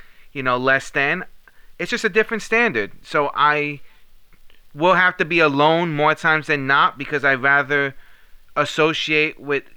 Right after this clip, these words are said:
guys that are at my wavelength, and there's a lot that aren't, so I don't partake in a lot of the hangouts like I used to because I've outgrown that. But sometimes outgrowing ignorance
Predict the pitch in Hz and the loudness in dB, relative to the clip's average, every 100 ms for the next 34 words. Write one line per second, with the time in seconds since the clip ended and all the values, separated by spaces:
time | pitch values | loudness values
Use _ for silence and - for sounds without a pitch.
0 | - 98 127 123 143 156 147 - - - | -20 -6 0 2 4 2 -4 -12 -20 -20
1 | - - 139 135 - 160 185 151 139 127 | -20 -4 2 2 2 0 2 2 2 0
2 | 123 117 127 131 165 - - - 147 156 | -2 -2 -6 -6 -8 -16 -16 -10 -6 -4
3 | 156 156 160 170 160 160 214 185 175 - | 0 2 2 0 0 2 4 4 2 -6
4 | - - - - - 131 147 156 160 - | -20 -20 -20 -18 -4 2 2 2 -2 -2
5 | 147 - 180 180 - 147 139 135 135 131 | -2 0 0 0 -4 -4 2 2 4 2
6 | 117 135 135 127 120 117 - - - - | 0 -2 0 2 0 0 -8 -20 -20 -20
7 | - - 131 135 135 127 139 143 - 165 | -20 -10 -4 0 0 2 -2 -4 -4 -4
8 | 170 135 147 156 147 139 - 143 147 127 | -4 -6 -8 -6 -2 -4 0 0 0 -2
9 | 131 160 160 107 95 - - - - - | -2 -2 -2 -4 -4 -10 -20 -20 -20 -20
10 | - - - 156 151 175 185 202 190 - | -20 -20 -4 -2 0 -2 0 2 2 0
11 | 160 170 131 139 135 170 160 139 131 139 | 0 0 -2 -4 2 4 4 0 -4 -8
12 | 143 - - - - 208 196 156 139 147 | -14 -20 -20 -12 -4 -2 -2 -4 -4 -4
13 | - - | -12 -18